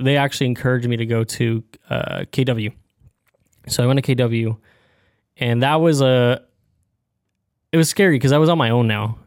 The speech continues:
and I didn't really have anyone to talk to. And, and also, like, you know, you had asked me, I'm more reserved.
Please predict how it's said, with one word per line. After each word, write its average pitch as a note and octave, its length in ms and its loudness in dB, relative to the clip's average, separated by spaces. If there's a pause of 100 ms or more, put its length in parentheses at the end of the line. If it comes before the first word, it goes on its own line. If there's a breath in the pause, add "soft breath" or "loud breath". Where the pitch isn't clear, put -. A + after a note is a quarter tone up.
(120)
and A#2 340 0
I A#2 60 0
didn't B2 260 -4
really C3 200 0
have B2 160 0
anyone B2 280 0
to A#2 140 -2
talk C3 320 -6
to. C3 240 -4
And, A#2 220 -4 (340 loud breath)
and C#3 100 -2
also, C3+ 240 -2
like, A#2 200 -4 (120)
you B2 100 -4
know, A2+ 220 0 (220)
you C3 100 -2
had A#2+ 100 0
asked B2 220 -2
me, A#2+ 60 -2
I'm A#2 100 0
more B2 300 2
reserved. A#2+ 520 0